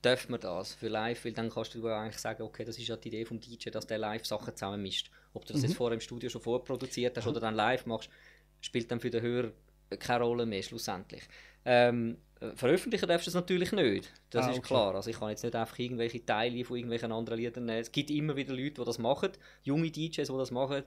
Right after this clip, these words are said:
Speaker 1: da kommt dann relativ schnell das Urheberrechtsgesetz und irgendwelche
Speaker 2: Mhm.
Speaker 1: Labels. Und wir haben es schon,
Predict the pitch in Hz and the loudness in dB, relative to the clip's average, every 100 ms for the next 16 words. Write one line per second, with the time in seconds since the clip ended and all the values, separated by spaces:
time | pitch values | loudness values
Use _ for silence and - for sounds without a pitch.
0 | - 120 113 123 123 120 123 117 113 - | -2 0 2 0 -4 -2 0 -2 -4 -4
1 | 110 110 120 - - - - 131 127 120 | -2 0 -2 -8 -20 -18 -8 -4 -4 -2
2 | 123 117 - - 113 120 - 113 107 117 | 0 0 -2 -4 -4 -4 -6 -4 -4 -4
3 | 117 113 113 110 120 113 113 135 123 117 | -2 -2 0 0 0 -2 -4 -2 -2 -2
4 | - 117 113 | 0 0 0